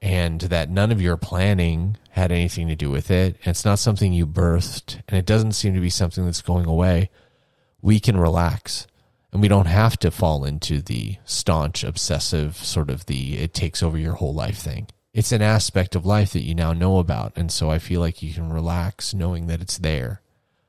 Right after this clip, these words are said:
and that this world that we live in created it. So there must be more. How's that? Hey, thanks for listening.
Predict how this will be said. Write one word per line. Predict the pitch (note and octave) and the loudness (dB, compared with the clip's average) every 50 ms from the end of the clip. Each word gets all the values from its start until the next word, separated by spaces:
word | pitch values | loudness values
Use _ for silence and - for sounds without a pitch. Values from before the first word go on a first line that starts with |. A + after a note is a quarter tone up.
| _ _ _ _ _ _ | _ _ _ _ _ _
and | - F2+ E2 | -4 -2 0
that | E2+ - - | 0 0 0
this | E2 D#2 - | -2 -2 -2
world | - E2+ D#2+ D#2 D#2+ E2 D#2+ D#2 D#2 D2+ - - - _ _ _ | 0 0 0 2 2 0 0 0 -2 -4 -8 -16 -20 _ _ _
that | - D#2 - | -8 -6 -4
we | B1+ E2+ | -2 -4
live | D#2+ D2+ D2 C#2 C2+ | -2 -2 -2 -2 -4
in | C2 C2+ D2 | -4 -6 -6
created | - - - D#2+ D#2 D2+ D#2 D2+ D2 B1+ | -8 -6 -4 -2 0 0 0 0 -2 -2
it. | B1 G1+ - - - _ _ _ _ _ _ _ _ _ | -4 -6 -6 -10 -16 _ _ _ _ _ _ _ _ _
So | - - G2+ | -2 2 2
there | E2+ D#2+ | 4 4
must | D#2 D#2+ D2 - - | 2 0 -2 -2 0
be | - F2 F2 | -2 0 0
more. | F2 D2 A#1+ G#1 - - - _ _ _ _ _ _ _ _ _ _ _ _ _ _ _ _ _ _ _ _ _ - | 0 0 -2 -2 -4 -8 -10 _ _ _ _ _ _ _ _ _ _ _ _ _ _ _ _ _ _ _ _ _ -4
How's | - F#2 E2 - | -2 -2 0 2
that? | G2 F#2+ F#2+ G#2 - - _ _ _ _ _ _ _ _ _ _ _ _ _ _ _ _ _ _ _ _ _ _ _ _ _ _ _ _ _ _ _ _ _ _ _ _ _ | 2 2 0 0 -2 -8 _ _ _ _ _ _ _ _ _ _ _ _ _ _ _ _ _ _ _ _ _ _ _ _ _ _ _ _ _ _ _ _ _ _ _ _ _
Hey, | - A#2 A2 F#2+ | 2 2 2 4
thanks | - G#2+ A#2+ - - | 2 0 0 0 0
for | - A2+ G2 | 0 2 2
listening. | F#2+ F#2+ - - G#2 F#2 E2+ | 2 0 0 -2 -2 -2 -2